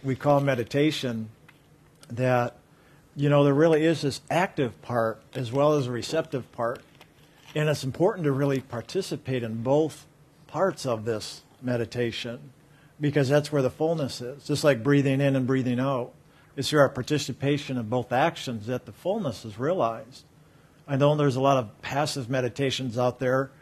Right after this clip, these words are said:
where people just try to open themselves to the divine, and that's wonderful.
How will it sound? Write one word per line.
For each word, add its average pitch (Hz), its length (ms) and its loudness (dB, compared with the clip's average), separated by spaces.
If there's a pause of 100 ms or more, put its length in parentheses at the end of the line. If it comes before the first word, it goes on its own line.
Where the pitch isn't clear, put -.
(300)
where 127 280 2 (160)
people 143 280 2
just 131 180 0
try 135 120 2
to 117 80 2
open 139 320 0
themselves 123 480 0
to 156 120 0
the 165 120 0
divine, 123 480 0
and 127 80 0
that's 131 200 -2
wonderful. 139 640 -2